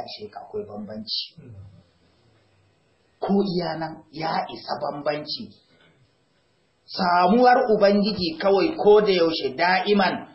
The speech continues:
shi azaliyun abadiyun ne, nan kaɗai in aka tsaya ya ishe ka hujja. An fahimci wannan? Don haka, wa zalika anna wujudil khaliqi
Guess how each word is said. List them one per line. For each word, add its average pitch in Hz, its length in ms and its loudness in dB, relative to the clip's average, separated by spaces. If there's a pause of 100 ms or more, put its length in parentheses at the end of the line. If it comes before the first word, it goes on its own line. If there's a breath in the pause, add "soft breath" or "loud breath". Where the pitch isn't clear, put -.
(200)
shi 185 260 -4
azaliyun 165 720 0
abadiyun 147 680 -2
ne, 143 240 -4
nan 175 320 -4
kaɗai 196 480 0
in 196 160 -2
aka 185 320 -2
tsaya 156 240 0 (580)
ya 110 220 -6
ishe 107 340 -12
ka 95 120 -12
hujja. - 420 -16 (1900)
An 160 160 0
fahimci 143 320 -2
wannan? - 340 -2 (1000)
Don 147 280 0
haka, - 580 -2 (380)
wa 135 320 2
zalika 165 800 2 (1120)
anna 226 440 4
wujudil 170 680 0
khaliqi 147 760 -2